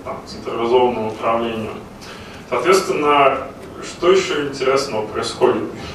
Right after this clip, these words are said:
Мы щас на себе это очень сильно ощущаем. А, классические компании, работающие на рынке автоматизации, это инжиниринговые компании и это компании системные интеграторы.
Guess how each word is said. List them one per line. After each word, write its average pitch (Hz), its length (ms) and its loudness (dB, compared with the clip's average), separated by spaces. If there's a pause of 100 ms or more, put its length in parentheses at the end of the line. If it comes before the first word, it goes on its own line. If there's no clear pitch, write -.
(100)
Мы 139 160 0
щас - 240 0
на 131 60 -2
себе 131 260 4
это 127 140 4
очень - 200 0
сильно 110 340 -6
ощущаем. - 520 -4 (560)
А, 113 320 4
классические 120 1160 4 (1000)
компании, 120 380 4
работающие 120 580 0
на 120 60 0
рынке 127 260 4
автоматизации, 123 800 0
это 110 300 0
инжиниринговые - 640 -2
компании 127 640 -2
и - 460 -4
это 123 260 0
компании - 520 -4
системные 120 440 0
интеграторы. - 640 2